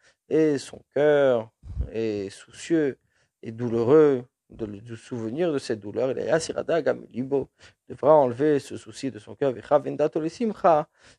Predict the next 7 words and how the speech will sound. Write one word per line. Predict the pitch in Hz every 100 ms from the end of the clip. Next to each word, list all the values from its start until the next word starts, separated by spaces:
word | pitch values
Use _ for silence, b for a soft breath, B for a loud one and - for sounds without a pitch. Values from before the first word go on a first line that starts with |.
| _
et | 147 175 165 147 _ _ -
attirer | 131 - - 123 156 143
son | - 110
attention | 107 113 - - 147 123 - _ _ _
vers | 120 127 120
la | 101
joie. | 107 117 95